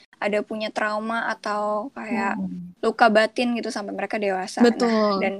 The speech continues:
Speaker 1: orang tua yang kayak gini gitu, yang bisa dibilang, biasanya dibilang toxic parents.
Speaker 3: Iya.
Speaker 1: Kuncinya tuh ada di perilaku yang terus-menerus, kayak
Speaker 3: Bener.
Speaker 1: gitu.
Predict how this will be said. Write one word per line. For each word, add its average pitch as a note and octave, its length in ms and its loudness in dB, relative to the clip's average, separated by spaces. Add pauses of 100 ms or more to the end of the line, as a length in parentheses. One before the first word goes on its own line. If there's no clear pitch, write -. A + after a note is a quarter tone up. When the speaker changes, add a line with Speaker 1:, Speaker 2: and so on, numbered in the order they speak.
(380)
Speaker 1:
orang A3 320 2
tua A3+ 320 4
yang A3+ 160 0
kayak A#3 320 -4
gini C4 480 2
gitu, G3+ 80 -6
yang G3 240 -6
bisa G#3+ 240 -2
dibilang, G3 400 0
biasanya G#3 400 -2
dibilang G#3+ 400 -2
toxic - 320 -8
parents. - 560 -6
Speaker 3:
Iya. G3 560 -2
Speaker 1:
Kuncinya B3 400 2
tuh D#4 160 4
ada A3+ 240 4
di C4 240 4
perilaku G#3 560 2
yang A#3 320 -2
terus-menerus, G#3+ 960 -4
kayak A#3 80 6
Speaker 3:
Bener. G#3+ 480 4
Speaker 1:
gitu. G#3+ 160 -6